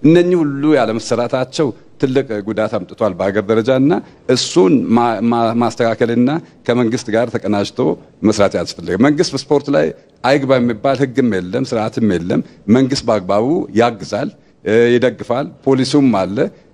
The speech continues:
ህዝብ አካሉ ስፖርቱን ይመራል፣ መንግስት ያግዛል ነው። ሲያግዝም በማንኛውም ደረጃ ገብቶ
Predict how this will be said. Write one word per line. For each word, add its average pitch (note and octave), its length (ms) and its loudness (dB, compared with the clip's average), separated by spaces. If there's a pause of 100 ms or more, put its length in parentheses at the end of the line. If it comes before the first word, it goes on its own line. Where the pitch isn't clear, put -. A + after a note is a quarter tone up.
(120)
ህዝብ A2 180 0
አካሉ B2+ 400 0
ስፖርቱን A2 400 -2
ይመራል፣ A#2+ 340 0 (320)
መንግስት A#2 440 0 (180)
ያግዛል G#2+ 580 -2
ነው። B2+ 140 -4 (180)
ሲያግዝም B2+ 580 -2 (440)
በማንኛውም C#3+ 600 2
ደረጃ G#2+ 320 0
ገብቶ G#2 320 -4